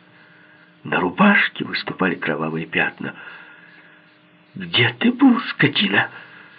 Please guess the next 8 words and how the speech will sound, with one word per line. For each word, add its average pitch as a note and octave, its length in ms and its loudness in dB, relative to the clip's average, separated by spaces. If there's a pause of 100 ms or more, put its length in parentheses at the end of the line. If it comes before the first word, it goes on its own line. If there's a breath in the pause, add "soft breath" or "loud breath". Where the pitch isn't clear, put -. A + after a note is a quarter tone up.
(760 loud breath)
Ты A#2+ 140 4
нас A2+ 180 0
всех - 460 0
погубишь!» - 600 4 (680 loud breath)
«Занимался A#2+ 840 4
любовью A2+ 580 8
с - 600 -10
циркулярной E2+ 1120 2